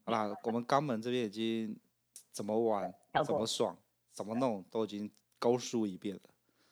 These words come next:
Speaker 2: 对，没错，都已经讲完了，后面就看你，看师傅领进门，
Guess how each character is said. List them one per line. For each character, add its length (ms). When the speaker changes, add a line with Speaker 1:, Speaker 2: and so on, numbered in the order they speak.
Speaker 2:
对， 240
没 80
错， 340
都 60
已 60
经 140
讲 180
完 160
了， 120
后 160
面 160
就 180
看 260
你， 140
看 280
师 80
傅 120
领 160
进 160
门， 300